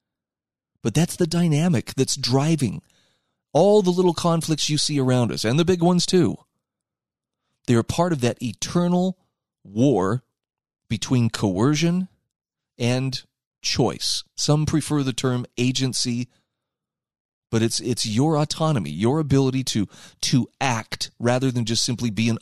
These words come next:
object that's acted upon. And the names and faces change over time throughout human history. The tactics may change from time to time,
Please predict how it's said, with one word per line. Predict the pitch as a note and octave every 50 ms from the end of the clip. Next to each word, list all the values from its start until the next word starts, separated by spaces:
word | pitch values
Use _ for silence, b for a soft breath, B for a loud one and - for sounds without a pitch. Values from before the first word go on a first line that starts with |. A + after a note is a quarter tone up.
| _
object | - C3 C3+ C3 C3 A#2+ A2+ G#2 - A2+
that's | A2+ G#2+ - - -
acted | - A2+ A2 G2+ - A#2 G#2+
upon. | A2 - - - F#3+ B2+ D#2 C#2+ - - - _ _ _ _ _ _ _ _ _ _ _ _ _ _ _ _ _ _ _ _ _ _ _ _ _ _ _ _ _ _ _ _ b b b b b
And | G#2+ G2+
the | G2+
names | A2+ D#3+ A3 C4+ C4+ A#3 G3+
and | G3+ E3
faces | - - E3 E3+ F#3 - - G3 F#3 -
change | - - D#3+ D#3 D#3+ E3 D#3 D3+
over | D#3+ D#3 E3 D#3
time | - - C3+ B2 C3 C3+ C#3 C#3 C3+
throughout | - - B2 A2 A2+ A#2 -
human | - B2+ B2 A#2+ A2+
history. | G#2 A2 G#2 - - A2 A2 A#2 - - _ _ _ _ _ _ _ _ _ _ _ _ _ _
The | E3 E3+
tactics | - - - D3+ F3+ F#3+ - - F#3 F3+ - - E3
may | E3 E3+ F3 F3
change | E3+ - - E3+ D#3+ D#3+ E3 E3 E3 D#3+ D#3 - -
from | - D#3+ D3+
time | - C#3+ C#3+ D3+ D#3 D#3
to | D3 C#3+
time, | - - C3+ C3+ C3 C3 C3 C3